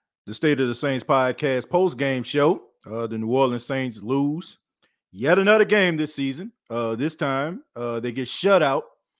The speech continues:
uh, by the forty-niners, uh, the score of thirteen to nothing. Uh, this makes the Saints four and eight, make them, um, dead last, if I'm not mistaken, uh, in the N F C South, where they belong,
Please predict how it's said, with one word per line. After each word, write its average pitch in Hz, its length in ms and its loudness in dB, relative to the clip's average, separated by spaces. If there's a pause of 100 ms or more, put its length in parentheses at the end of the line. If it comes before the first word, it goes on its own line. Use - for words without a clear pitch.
(400)
uh, 117 120 -10
by 123 160 -2
the 120 80 -2
forty-niners, 135 760 -4
uh, 117 160 -4
the 110 80 -12
score 127 360 -4
of 113 60 -12 (100)
thirteen 135 760 -6 (680)
to 107 140 -12
nothing. 143 560 -2
Uh, 123 220 -8
this 113 200 -10
makes 123 220 -4
the 113 100 -14
Saints 120 380 -8
four 127 360 -8
and 113 100 -6
eight, 135 240 -2 (640)
make 113 260 -6
them, 120 300 -4
um, 110 460 -6 (200)
dead 131 240 0
last, 135 540 0
if 127 100 -6
I'm 127 140 -2
not 127 140 0
mistaken, 127 600 -4 (380)
uh, 110 160 -4
in 113 180 -4
the 127 80 -4
N 127 160 -2
F 123 80 -4
C 127 180 -8
South, 131 360 2 (720)
where 120 200 -2
they 135 240 2 (220)
belong, 135 640 2